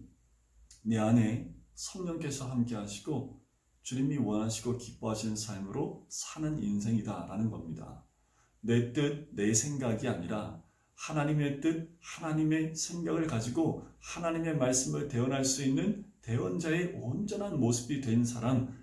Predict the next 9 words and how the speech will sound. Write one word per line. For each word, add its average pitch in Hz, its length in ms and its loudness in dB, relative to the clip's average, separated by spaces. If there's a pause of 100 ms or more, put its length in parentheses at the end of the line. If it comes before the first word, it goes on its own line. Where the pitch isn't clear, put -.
(100)
그것이 143 440 0
바로 135 180 2
이 104 180 2
장 135 280 2
칠 - 280 -2
절의 - 520 0
생명이 196 640 0
된 135 220 4
사람입니다. 117 800 -2